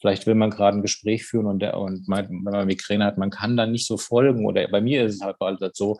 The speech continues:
dass ich dann das Gespräch irgendwie nicht so mitführen kann und so. Und das tut mir dann im Nachhinein immer sehr leid. Ähm, und das versteht man, glaub ich, nicht immer. Und das ist ja das Problem bei uns. Man sieht uns die Krankheit nicht an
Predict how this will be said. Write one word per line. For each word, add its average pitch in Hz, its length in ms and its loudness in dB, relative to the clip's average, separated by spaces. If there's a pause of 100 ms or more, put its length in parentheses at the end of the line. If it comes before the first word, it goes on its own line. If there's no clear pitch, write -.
(360)
dass 101 140 -4
ich 110 80 -6
dann 110 120 0
das 107 160 -2
Gespräch 123 400 0
irgendwie 117 240 2
nicht 120 180 -2
so 123 120 -2
mitführen 90 680 -4
kann 80 320 -8
und 80 240 -4
so. 90 160 0
Und 85 140 -2
das - 100 -4
tut 110 200 -2
mir 110 80 4
dann 104 160 4
im 98 120 4
Nachhinein 107 420 2
immer 107 180 -4
sehr 90 160 0
leid. 101 340 -2 (580)
Ähm, 101 540 2 (420)
und 104 180 -2
das - 320 -2
versteht 135 420 2
man, 127 180 4
glaub 85 240 2
ich, 87 120 -4
nicht - 180 -8
immer. 92 220 -2
Und 90 140 -6
das - 100 -12
ist 113 100 -2
ja 117 80 4
das 101 180 -2
Problem 98 380 0
bei 110 120 4
uns. 110 420 -6
Man 101 180 -2
sieht 127 200 0
uns 123 200 -4
die 101 100 -4
Krankheit 104 520 -4
nicht 92 260 -6
an 147 440 2